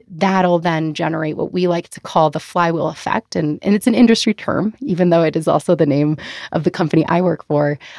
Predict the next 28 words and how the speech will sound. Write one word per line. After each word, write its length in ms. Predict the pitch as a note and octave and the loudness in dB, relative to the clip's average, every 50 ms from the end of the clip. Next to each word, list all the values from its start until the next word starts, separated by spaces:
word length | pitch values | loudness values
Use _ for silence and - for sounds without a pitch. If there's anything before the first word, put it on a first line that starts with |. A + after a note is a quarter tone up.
| - _ - | -10 _ 0
of 400 | F3+ D#3+ D#3+ D#3+ C#3+ C#3 C#3 - - _ - | 2 2 2 2 0 -4 -8 -12 -16 _ -4
once 280 | - G#3+ G#3+ G#3+ - | -2 0 0 0 0
you're 100 | - A#3 | -2 -2
able 200 | - G3 F3 F3 | 0 0 0 0
to 80 | E3+ D#3+ | 0 0
get 220 | D3 E3+ D#3 E3 | 0 0 0 0
onto 180 | E3 E3 D#3+ D#3 | -2 -2 -4 -4
page 320 | - - G#3+ F#3+ F#3 - | 0 2 2 2 2 2
one, 400 | E3 D#3 D3+ D3+ F3 A3 A3+ A3+ - _ _ _ _ | 0 -2 0 -2 -2 -4 -6 -8 -10 _ _ _ _
you're 240 | - G3+ F#3 F3+ - | 2 4 4 4 4
able 240 | - G3 F#3 G3+ F#3+ | 4 2 4 2 2
to 80 | F3+ | 0
see 240 | - - - F3+ E3+ | 0 -2 -4 -6 -6
just 240 | D#3+ - D#3 - - | -6 -6 -8 -8 -8
this 160 | D#3 - - - _ | -10 -12 -12 -16 _
great 400 | - F3 E3+ F3 E3+ E3+ - - | -8 -4 -2 -2 -2 -2 -4 -2
benefit 540 | - E3 D3 D#3 D#3+ - - C#3+ - - - | -2 -2 -2 -2 -4 -4 -4 -6 -6 -6 -6
to 100 | - D3+ | -6 -6
glance 480 | C#3+ E3 F3 E3+ E3 E3 D#3 D3+ - | -4 -2 0 2 2 0 0 -4 -6
views, 360 | - - E3+ D#3+ D3+ D3+ D3 - | -6 -4 -2 -2 -2 -2 -4 -4
to 80 | - - | -6 -4
ordered 320 | - E3+ E3 E3 E3 D#3 | -2 0 0 0 0 -2
revenue, 400 | D#3+ D#3+ D#3 D#3+ D#3+ D#3+ D#3 D#3 | -2 -2 -2 -2 -4 -4 -4 -4
all 160 | - - F#3 | -4 -4 -4
those 240 | E3+ G3 F3 D#3+ - | -2 -4 -4 -4 -6
top 460 | - - - - - D#3+ D#3+ - - | -10 -12 -6 -2 0 0 0 0 -2
line 260 | E3 D#3 D3+ D3+ D3+ | -2 -2 -2 -2 -2
metrics 640 | D3+ C#3+ D3 - - - F#3+ - F#3+ - - - | -2 -2 -2 -4 -4 -4 -2 -2 -4 -6 -12 -20